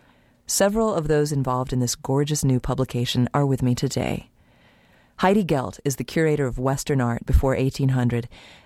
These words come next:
and has served as the museum's director since nineteen eighty-six. Heidi, the I U Art Museum is a special case in many ways.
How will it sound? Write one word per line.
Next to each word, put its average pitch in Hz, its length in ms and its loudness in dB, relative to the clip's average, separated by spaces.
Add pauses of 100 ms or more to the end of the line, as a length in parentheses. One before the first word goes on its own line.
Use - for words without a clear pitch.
and 170 140 4
has - 100 2
served 208 320 0
as 160 200 -2
the 156 60 -2
museum's 180 380 2
director 190 380 -2
since - 280 -4
nineteen 127 320 -2
eighty-six. - 800 -4 (800)
Heidi, 202 400 2
the 165 320 0
I 202 120 0
U 233 180 2
Art 156 160 2
Museum 143 340 0
is 131 140 0
a 131 60 -4
special - 540 -2
case - 380 -6
in 120 140 0
many 123 240 0
ways. - 580 -2